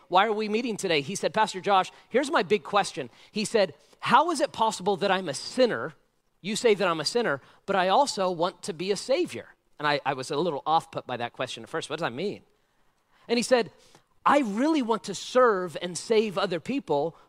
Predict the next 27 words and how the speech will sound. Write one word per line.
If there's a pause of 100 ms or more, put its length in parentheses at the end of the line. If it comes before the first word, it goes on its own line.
but
you
say
the
Bible
says
I'm
a
sinner. (1300)
So
how
could
I
be
both
a
sinner
and
a
savior
at
the
same
time? (300)
And
I
said,